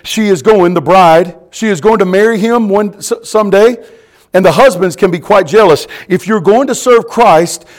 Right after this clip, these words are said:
you will have to serve his people. To res-, to represent him well, that's Christ, you will have to love them.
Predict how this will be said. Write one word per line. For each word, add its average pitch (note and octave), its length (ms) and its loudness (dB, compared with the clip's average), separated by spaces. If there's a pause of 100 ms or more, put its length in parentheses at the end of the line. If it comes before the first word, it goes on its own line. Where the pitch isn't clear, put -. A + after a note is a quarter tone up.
(100)
you G3 140 -2
will F#3 120 2
have A3+ 280 -2
to A#3 100 -4
serve G#3+ 280 0
his F#3 120 -2
people. E3 480 -4 (280)
To G3+ 120 4
res-, E3+ 380 0
to F#3 120 0
represent A3 580 -2
him G3 200 0
well, F3 300 4
that's D#3+ 220 -2
Christ, F3+ 460 0 (240)
you F#3 140 -4
will F3+ 120 2
have G3+ 240 0
to G3 120 0
love G3 500 0
them. A2 380 -6